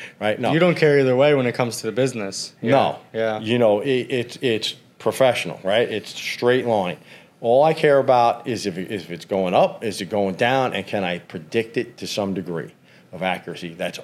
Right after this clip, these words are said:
Speaker 1: all I care about. I don't care what currency it is. I don't care what the counter currency is. Uh, y-, you know, I just don't, because that's the way I need to be. I need to have that separation.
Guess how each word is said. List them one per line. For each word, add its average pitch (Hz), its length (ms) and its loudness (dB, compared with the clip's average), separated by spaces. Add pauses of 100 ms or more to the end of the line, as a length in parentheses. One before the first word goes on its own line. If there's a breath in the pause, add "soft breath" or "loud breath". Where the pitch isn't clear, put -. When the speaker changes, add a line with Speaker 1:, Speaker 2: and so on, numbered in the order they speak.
(120)
Speaker 1:
all 117 220 6
I 104 80 4
care 95 240 0
about. 80 320 -6
I 101 60 0
don't 98 180 -2
care 95 180 0
what 107 260 0
currency 143 440 -2
it 139 60 -2
is. 147 260 0 (260 loud breath)
I 92 100 -6
don't 92 140 -4
care 101 160 -2
what 87 120 -4
the 87 80 -10
counter 139 340 -2
currency 151 480 -4
is. 151 240 -4 (400 loud breath)
Uh, 87 220 -10
y-, 104 180 -8
you 113 100 -8
know, 104 120 -4
I 113 80 -2
just - 180 -6
don't, 147 300 2 (520 soft breath)
because 107 360 -2
that's 117 240 2
the 117 80 0
way 110 180 4
I 104 100 0
need 104 220 -4
to 101 80 -6
be. 95 180 -2
I 95 100 -2
need 120 280 -2
to 113 80 -4
have 104 560 0 (380 soft breath)
that 107 240 0
separation. 101 760 -2